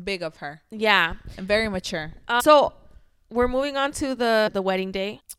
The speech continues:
Speaker 1: Which,
Speaker 2: I
Speaker 1: by
Speaker 2: didn't
Speaker 1: the way, really quick, do they all get married on the same day? 'Cause I'm like, y'all fitting five weddings in one day?
Speaker 2: No, I think they probably, like,
Speaker 1: Two and two or something, or two and three, or two two one.
Speaker 2: Well, because if you notice, the venues and everything is different.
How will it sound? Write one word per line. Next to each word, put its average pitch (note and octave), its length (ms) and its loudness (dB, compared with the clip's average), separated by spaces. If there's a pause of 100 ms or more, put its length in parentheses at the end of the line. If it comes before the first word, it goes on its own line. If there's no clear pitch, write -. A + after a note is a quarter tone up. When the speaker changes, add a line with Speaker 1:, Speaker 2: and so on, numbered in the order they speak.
Speaker 1:
Which, E4+ 160 2
Speaker 2:
I G4 80 4
Speaker 1:
by D#4+ 80 6
Speaker 2:
didn't D#4+ 100 6
Speaker 1:
the D#4 80 -2
way, D#4 140 -2
really C#4+ 260 -2
quick, C#4 300 2
do B3+ 100 -2
they D#4 100 0
all B4 160 2
get A4+ 160 -2
married C#4+ 260 -6
on C4+ 100 -4
the B3+ 80 -12
same A#3+ 240 -6
day? A3+ 240 -2
'Cause D4 160 -10
I'm A#3+ 160 -4
like, A3 180 -2
y'all A#3 160 0
fitting F4+ 460 -6 (340)
five A3 360 2
weddings G#3 440 -4
in F#3 160 -8
one G3 200 -6
day? A3+ 280 -6 (220)
Speaker 2:
No, D4 380 2
I B3 140 0
think D#4+ 420 -8
they D#4 120 -4
probably, C4 720 -6
like, G#3 420 -8
Speaker 1:
Two A#3 220 -4
and G#3+ 120 -4
two A3 200 -4
or A3 180 0
something, A3 420 -6
or F#3+ 120 -8
two G3+ 240 -10
and G3 120 -12
three, G3 320 -6
or F3 120 -8
two F#3+ 160 -12
two F#3+ 180 -6
one. F3 400 -6
Speaker 2:
Well, D4 140 6
because D4+ 280 -4
if C4+ 140 -6
you C4+ 80 -4
notice, C4+ 280 -2
the D#4+ 120 -4
venues A3+ 400 -4
and B3 140 -4
everything A3+ 420 -6
is A3 140 -10
different. - 460 -10